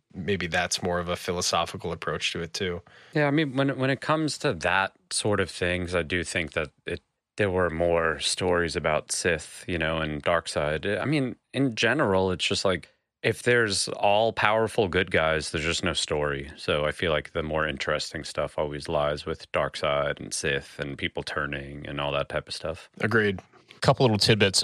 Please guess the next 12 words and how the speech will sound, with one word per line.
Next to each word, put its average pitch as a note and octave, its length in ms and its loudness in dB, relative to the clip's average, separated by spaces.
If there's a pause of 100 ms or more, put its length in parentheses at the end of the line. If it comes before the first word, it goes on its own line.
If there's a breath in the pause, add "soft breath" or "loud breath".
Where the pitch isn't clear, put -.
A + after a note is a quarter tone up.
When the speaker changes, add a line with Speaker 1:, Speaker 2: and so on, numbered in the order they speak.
(120)
Speaker 3:
I G#2+ 120 8
really A2 720 6 (180)
thought G#2 340 6
the, G2 240 4
the F#2 120 0
peasants G#2+ 560 4
in C3 140 2
this, D3 220 4
there G2+ 120 4
were F2+ 40 6
a F#2 40 2
couple F#2 400 4